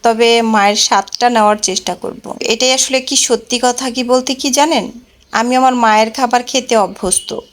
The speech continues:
আমার সন্তানও কিন্তু আমার খাবারটা খেতে ওরাও অভ্যস্ত। আমি যে-, যেহেতু আমি আমার মায়ের কাছ থেকে অনেক দূরে থাকি, সেহেতু আমি আমার মায়ের খাবারটা কিন্তু খুব মিস করি। সেরকম হয়তো বা আমার ছেলে মেয়েরাও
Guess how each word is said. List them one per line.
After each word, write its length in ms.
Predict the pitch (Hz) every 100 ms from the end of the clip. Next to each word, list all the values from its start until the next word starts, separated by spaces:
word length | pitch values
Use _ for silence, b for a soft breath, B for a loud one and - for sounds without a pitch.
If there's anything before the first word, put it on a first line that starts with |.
| _
আমার 260 | - 214 214
সন্তানও 640 | - 247 196 - 208 214
কিন্তু 460 | 220 233 220 190 220 -
আমার 360 | - 220 240
খাবারটা 480 | 240 - 233 226 254
খেতে 280 | 254 262 277
ওরাও 340 | 233 214 185
অভ্যস্ত। 480 | 175 - 180 - - - - -
আমি 140 | 214
যে-, 180 | 226 233 220
যেহেতু 500 | 196 208 208 196 190
আমি 240 | 202 196
আমার 200 | 190 190
মায়ের 320 | 190 196 202
কাছ 200 | 202 190
থেকে 180 | - 196
অনেক 300 | 220 269 349
দূরে 200 | 285 247
থাকি, 380 | 233 233 - 359 - - -
সেহেতু 580 | - 233 202 196 202 277 B B B B
আমি 160 | 254
আমার 180 | 262 254
মায়ের 300 | 233 214 214
খাবারটা 480 | - 240 220 220 220
কিন্তু 300 | 220 208 214
খুব 220 | - 220 -
মিস 240 | 180 -
করি। 320 | - 180 226 - B B B B B B B
সেরকম 460 | - 381 339 359 349
হয়তো 300 | 285 277 277
বা 100 | 262
আমার 180 | 247 262
ছেলে 280 | - 233
মেয়েরাও 500 | 220 196 196 202 -